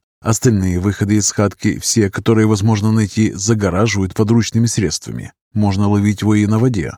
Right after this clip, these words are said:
С приходом морозов бобер почти не выходит из хатки, поэтому капкан ставят в воде. Выбираете местечко с поваленным деревом, опускаете с него в воду ветку или обломок бревна и на верхней плашке прикрепляете кольца пружин капкана.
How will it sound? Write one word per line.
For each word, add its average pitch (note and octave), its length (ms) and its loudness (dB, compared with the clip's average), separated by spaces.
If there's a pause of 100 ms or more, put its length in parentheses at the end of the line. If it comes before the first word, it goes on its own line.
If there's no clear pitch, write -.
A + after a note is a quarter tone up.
(100)
С - 120 -14
приходом A2+ 460 2
морозов F#2 460 -2
бобер G2 320 0
почти A2+ 360 -2
не A#2 100 2
выходит A#2 480 0
из F#2 100 -4
хатки, - 520 -8 (160)
поэтому A2 420 2
капкан F#2 460 -2
ставят G#2+ 420 0
в F#2 60 -8
воде. G#2 420 -2 (460)
Выбираете A2+ 600 2
местечко G2 540 -2
с - 60 -6
поваленным A#2 480 2
деревом, A#1+ 560 -4
опускаете G2+ 680 0
с - 140 -4
него A2+ 240 4
в G2+ 80 0
воду A2+ 280 2
ветку G#2 460 -2
или A2+ 200 2
обломок A2+ 420 2
бревна G2+ 480 -2 (200)
и A#2+ 120 4
на A#2 100 2
верхней A#2 340 2
плашке B2+ 440 0
прикрепляете G#2+ 680 0
кольца B2 360 0
пружин G2+ 400 0
капкана. - 580 -4